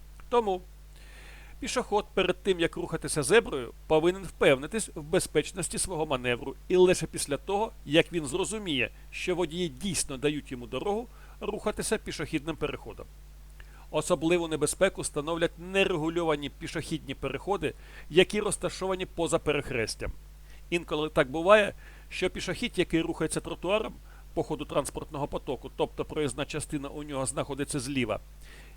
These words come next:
підійшовши до зебри, раптово повертає на зебру і починає переходити дорогу, не впевнившись в безпечності такого маневру.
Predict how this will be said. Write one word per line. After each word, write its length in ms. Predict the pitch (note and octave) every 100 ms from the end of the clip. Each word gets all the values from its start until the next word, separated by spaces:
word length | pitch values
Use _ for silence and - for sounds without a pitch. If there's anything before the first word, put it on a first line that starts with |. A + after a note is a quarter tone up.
| -
підійшовши 600 | G3 E3 F#3 - F#3+ -
до 140 | D3 D3
зебри, 420 | G3+ G#3+ D3 - -
раптово 500 | E3 F#3 - F#3+ E3+
повертає 520 | D#3 C#3+ - C#3+ B2+
на 120 | C3
зебру 380 | B2+ F#3 F#3+ G3 -
і 80 |
починає 460 | F3+ E3 - D3+ D#3
переходити 580 | - D3+ C#3 C#3+ B2+ B2
дорогу, 420 | B2+ F3 F#3 G3 -
не 240 | F3 F3+ E3
впевнившись 720 | - D3 C#3 D#3 - G#3+ -
в 60 | C3+
безпечності 720 | D3 C#3+ - C#3+ - F3 F3+
такого 340 | - - B2+
маневру. 420 | C3 A#2+ A2 A2+